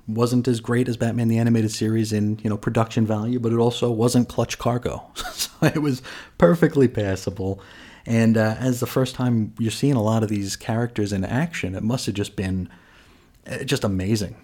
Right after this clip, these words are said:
for longtime X-Men fans to finally see some of these characters, uh, brought to life.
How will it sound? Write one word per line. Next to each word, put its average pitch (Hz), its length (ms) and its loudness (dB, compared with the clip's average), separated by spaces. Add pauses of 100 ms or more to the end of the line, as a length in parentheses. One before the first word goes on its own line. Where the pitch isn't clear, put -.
for 92 360 -6
longtime 101 460 0
X-Men 98 320 -4
fans 98 380 -6
to 95 220 -4
finally 107 600 -2
see 107 240 -4
some 101 160 -6
of 95 60 -8
these 95 160 -6
characters, 95 720 -8
uh, 95 640 -8
brought 113 220 0
to 110 100 -4
life. 98 500 -6